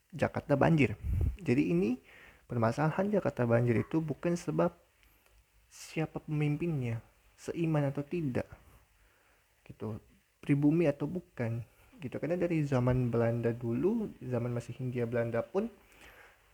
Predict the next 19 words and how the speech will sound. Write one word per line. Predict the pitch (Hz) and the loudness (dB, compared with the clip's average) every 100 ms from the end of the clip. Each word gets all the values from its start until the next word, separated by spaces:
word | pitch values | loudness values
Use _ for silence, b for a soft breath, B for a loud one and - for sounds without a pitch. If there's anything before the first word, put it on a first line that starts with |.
| _ - | _ -8
em, | 117 113 110 113 113 117 117 - - - | -4 -2 -2 -2 -4 -6 -6 -8 -18 -12
kita | 135 190 196 b b b b _ | -4 -4 -4 b b b b _
juga | 127 139 | -4 -4
sudah | 135 131 131 | -2 -4 -4
mengalami | 123 117 110 113 131 156 - B B B B _ | -4 -4 -2 0 0 -2 -6 B B B B _
yang | 123 113 | -4 0
namanya | 110 113 135 147 - - _ _ | 2 2 2 0 -2 -16 _ _
banjir. | 123 127 175 165 123 98 | 0 2 4 2 2 0
Bahkan | 110 110 - - 180 190 | -2 -4 -4 -4 -2 -2
tepat | - - 180 - | -6 -4 -4 0
tanggal | 143 127 123 | 2 2 2
sembilan | 127 127 151 220 | 0 -2 0 0
belas | 208 | 0
Februari | - 139 123 120 120 117 | 4 4 6 6 6 4
tahun | 120 123 | 2 0
seribu | - 156 196 | 0 0 0
sembilan | 151 131 113 | 2 4 4
ratus | 110 - 131 | 2 0 2
enam, | 117 117 | 4 4